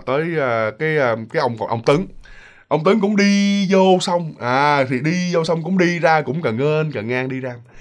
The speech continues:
Cái lúc này là bắt đầu tới ông Phát kể chuyện đây. Ông Phát, ông mới lấy cái điện thoại, ông gọi cái Zalo trước. Đứng kế bên nhau vậy đó, mọi người, đứng kế bên vậy đó.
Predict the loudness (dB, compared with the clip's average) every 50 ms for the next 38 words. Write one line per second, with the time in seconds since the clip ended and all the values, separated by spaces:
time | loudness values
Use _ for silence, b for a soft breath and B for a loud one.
0 | B B B B B 2 4 6 6 4 2 2 0 0 0 0 0 2 2 2
1 | 2 2 2 2 2 0 0 -2 -2 -2 -2 -4 -6 -6 -6 -6 -8 -8 -8 -8
2 | -10 -10 -12 _ _ _ _ _ b b b b b b b b -4 0 2 0
3 | 0 0 0 2 4 4 4 4 4 2 0 0 0 0 0 0 0 0 -2 0
4 | 0 2 2 4 2 2 2 2 2 2 4 4 4 2 2 0 -2 -4 -6 -6
5 | -8 _ _ _ 0 2 2 2 4 4 4 4 4 4 4 4 4 4 4 4
6 | 4 4 2 2 2 2 2 2 4 4 2 2 2 0 2 4 6 6 6 6
7 | 4 2 0 -2 -4 -4